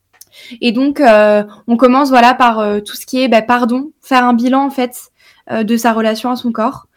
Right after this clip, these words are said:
se reconnecter à ses sensations. Ensuite, il y a aussi, bah, tout un gros module, euh, sur la diminution des douleurs avec le yoga,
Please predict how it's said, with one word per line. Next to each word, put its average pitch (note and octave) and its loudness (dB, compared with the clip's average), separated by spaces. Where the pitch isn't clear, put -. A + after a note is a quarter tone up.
se - -2
reconnecter C4+ 2
à A3 0
ses C4 -6
sensations. B3 -8
Ensuite, D4+ -4
il C4+ -8
y B3 0
a A3+ 4
aussi, A3 -4
bah, A#3 0
tout - -8
un A#3+ 0
gros A3+ 0
module, B3 0
euh, A3+ 0
sur A#3+ -6
la A3 2
diminution A3+ 0
des A#3+ -2
douleurs A#3 -2
avec A3 -2
le G#3+ -6
yoga, G#3+ -4